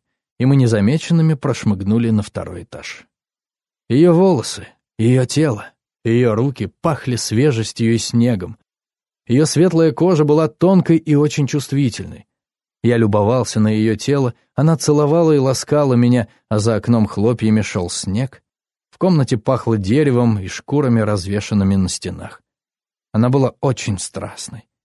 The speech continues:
Я сдался на ее милость. Это было потрясающе.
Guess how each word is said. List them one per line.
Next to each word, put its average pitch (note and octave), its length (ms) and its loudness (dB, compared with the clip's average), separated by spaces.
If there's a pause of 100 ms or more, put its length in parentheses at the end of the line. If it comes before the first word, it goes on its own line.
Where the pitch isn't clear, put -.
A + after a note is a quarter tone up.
(200)
Я C3 220 2
сдался A2+ 460 -2
на G#2 100 4
ее G2 220 0
милость. - 500 -10 (680)
Это D3+ 180 0
было D3 160 4
потрясающе. C3 840 -4